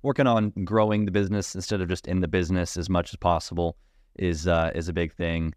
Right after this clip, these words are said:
Uh, and so I kinda wanted to go and, and ask you on the property side,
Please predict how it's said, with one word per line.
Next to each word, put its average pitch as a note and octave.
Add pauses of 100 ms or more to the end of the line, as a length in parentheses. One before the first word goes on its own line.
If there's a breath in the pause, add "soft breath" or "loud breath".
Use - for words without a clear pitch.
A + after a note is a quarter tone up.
(560)
Uh, C2 (280)
and G2+
so A2+
I A#2+
kinda E3
wanted C#3+
to G#2+
go G#2
and, G2+
and G2
ask G2+
you G2+
on F#2+
the F#2
property G2
side, E2+